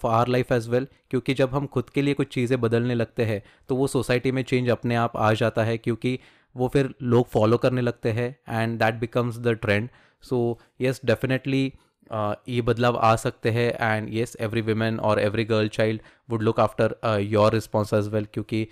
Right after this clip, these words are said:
जिस तरह से तुम इसको देखती हो, तो काफ़ी एक पॉजिटिव इम्पैक्ट क्रिएट होगा उनके लाइफ में भी। So thank you for sharing that particular thought। And Shikha, it was a very insightful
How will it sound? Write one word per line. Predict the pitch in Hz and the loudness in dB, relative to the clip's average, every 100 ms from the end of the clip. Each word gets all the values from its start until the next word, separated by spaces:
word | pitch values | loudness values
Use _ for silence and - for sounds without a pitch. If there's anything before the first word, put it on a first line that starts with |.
| _ - | _ -6
जिस | 123 - | -4 0
तरह | 123 | 0
से | 117 127 | 0 -2
तुम | 123 127 | -2 -4
इसको | 117 - 117 | -8 -6 -4
देखती | 104 95 117 | -4 -6 -8
हो, | 110 120 - _ - | -6 -6 -10 _ -8
तो | |
काफ़ी | - 104 123 | -4 -2 -2
एक | - | 0
पॉजिटिव | 104 101 104 117 | -2 0 0 0
इम्पैक्ट | 104 107 107 - | 0 -2 -2 -4
क्रिएट | 104 107 - | 0 0 0
होगा | 110 107 | 0 0
उनके | 101 98 104 | -2 -2 -2
लाइफ | 101 98 - | -2 -2 -4
में | 101 | -4
भी। | 104 120 - _ _ - | -4 -6 -12 _ _ -4
So | 107 | -2
thank | 117 117 | -2 -4
you | 131 147 | -2 -2
for | |
sharing | 131 113 117 117 | 0 0 0 -2
that | 107 110 117 | -2 -2 -4
particular | 107 110 113 | -4 -2 -4
thought। | 107 107 117 - - - - 120 | -2 -2 -2 -6 -20 -20 -8 0
And | 120 120 123 - _ - | 2 2 -2 -8 _ -6
Shikha, | 156 165 160 | 0 2 4
it | 147 | 4
was | 156 156 | 4 4
a | 139 | 4
very | 143 131 117 | 4 4 2
insightful | 131 131 143 | 2 2 0